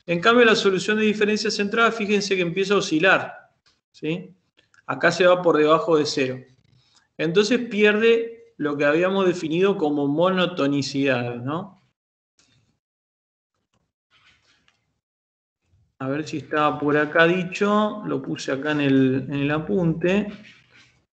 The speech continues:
Acá dice, "El fenómeno que se observa, lo que acabamos de ver,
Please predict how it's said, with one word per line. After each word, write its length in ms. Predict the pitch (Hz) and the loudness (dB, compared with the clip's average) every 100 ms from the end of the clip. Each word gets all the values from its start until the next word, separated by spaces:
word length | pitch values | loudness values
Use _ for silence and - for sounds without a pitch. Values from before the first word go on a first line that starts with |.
| _ _ _ _ _ _ - - - - - - | _ _ _ _ _ _ -20 -20 -20 -20 -20 -4
Acá 960 | 151 151 151 160 139 - - - _ _ _ _ _ _ _ _ _ - - | -2 -2 0 2 2 0 -8 -16 _ _ _ _ _ _ _ _ _ -16 -4
dice, 400 | 156 151 151 185 | -2 2 2 4
"El 120 | 190 | 4
fenómeno 540 | 208 240 294 285 214 | 6 6 6 6 6
que 100 | 175 | 2
se 140 | 165 185 | 2 0
observa, 420 | 170 226 180 156 | 2 2 4 4
lo 140 | 139 | 2
que 60 | 135 | 0
acabamos 420 | 135 160 180 175 | 0 0 0 2
de 80 | 160 | 4
ver, 400 | 165 147 - | 4 2 -4